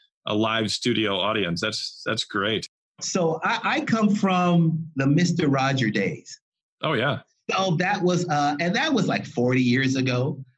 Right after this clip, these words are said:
Speaker 2: Uh, and then about twenty years later came this guy,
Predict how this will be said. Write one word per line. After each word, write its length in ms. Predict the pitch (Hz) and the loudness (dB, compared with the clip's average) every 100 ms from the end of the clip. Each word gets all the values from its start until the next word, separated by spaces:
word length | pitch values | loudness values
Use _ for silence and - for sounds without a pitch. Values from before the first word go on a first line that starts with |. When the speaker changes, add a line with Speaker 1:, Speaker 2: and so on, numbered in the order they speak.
| _ _ | _ _
Speaker 2:
Uh, 280 | 151 151 151 180 | 0 0 0 0
and 160 | 185 | 0
then 160 | 269 302 | 0 0
about 480 | 196 190 180 175 - | 0 0 0 -2 -8
twenty 300 | - 190 214 | -4 0 2
years 480 | 254 220 202 208 202 | 2 2 2 2 2
later 560 | 147 143 135 131 139 - - _ _ | 2 2 2 0 0 -4 -12 _ _
came 300 | - 156 151 | -2 0 2
this 160 | 147 151 | 0 0
guy, 580 | 131 120 117 117 135 | 0 0 2 0 -2